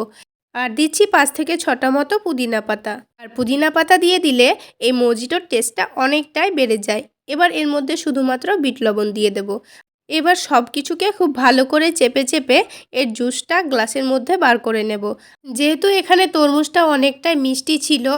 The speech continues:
আর আমি এখানে যে কোল্ড ড্রিঙ্কসটা দেব সেটাও একটু মিষ্টি আছে, তাই কোনো রকম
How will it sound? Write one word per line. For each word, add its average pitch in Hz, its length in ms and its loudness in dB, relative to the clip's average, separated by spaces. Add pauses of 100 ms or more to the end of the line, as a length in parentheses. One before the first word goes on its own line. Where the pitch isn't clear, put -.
আর 254 180 4
আমি 254 260 2
এখানে 311 320 0
যে 339 160 2
কোল্ড 247 240 2
ড্রিঙ্কসটা 262 360 -2
দেব 294 220 0 (100)
সেটাও 277 360 -2
একটু 285 260 -4
মিষ্টি 285 360 -4
আছে, 294 260 0 (480)
তাই 277 140 0
কোনো 285 240 2
রকম 302 260 0